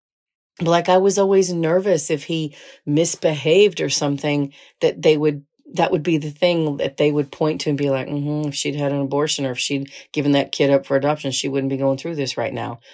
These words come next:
Or maybe, you know, I was afraid they think that I was a bad mom and be like, "What was she thinking having a kid?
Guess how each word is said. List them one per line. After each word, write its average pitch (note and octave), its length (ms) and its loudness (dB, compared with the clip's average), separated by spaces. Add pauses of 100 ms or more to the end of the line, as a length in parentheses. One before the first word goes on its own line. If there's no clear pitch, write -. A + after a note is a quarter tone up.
(100)
Or F3+ 100 2
maybe, G#3+ 440 0 (180)
you A3 80 0
know, A#3 60 6
I A#3 40 6
was A3+ 100 0
afraid A#3 300 0
they A3 120 2
think A3+ 280 -8 (360)
that G#3+ 160 0
I A3+ 60 2
was A3 120 0
a A3+ 40 -2
bad A3 240 2
mom G#3+ 460 -4 (800)
and E3 140 2
be D#3+ 120 0
like, D3 240 -2
"What - 180 -4
was C#3+ 120 -6
she - 180 -4
thinking F3+ 340 -6
having D#3 260 -4
a D#3+ 60 -6
kid? D#3+ 300 -6